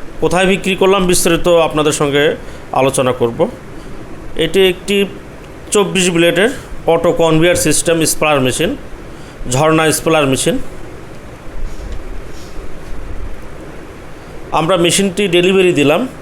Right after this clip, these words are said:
নীলফামারী, নীলফামারী জেলা ডোমার, ডোমার থানার নিমুসখানা বাজারে, ডোমার থানার নিমুসখানা বাজারে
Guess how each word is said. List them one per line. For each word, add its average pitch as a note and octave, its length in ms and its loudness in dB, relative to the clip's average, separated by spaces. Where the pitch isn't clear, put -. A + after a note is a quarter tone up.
নীলফামারী, F3+ 880 4
নীলফামারী F#3 520 4
জেলা E3+ 460 4
ডোমার, E3+ 320 4
ডোমার F3 280 2
থানার E3+ 360 2
নিমুসখানা F#3 600 2
বাজারে, B2+ 380 2
ডোমার E3 300 2
থানার D#3+ 380 2
নিমুসখানা E3+ 540 2
বাজারে C3+ 460 2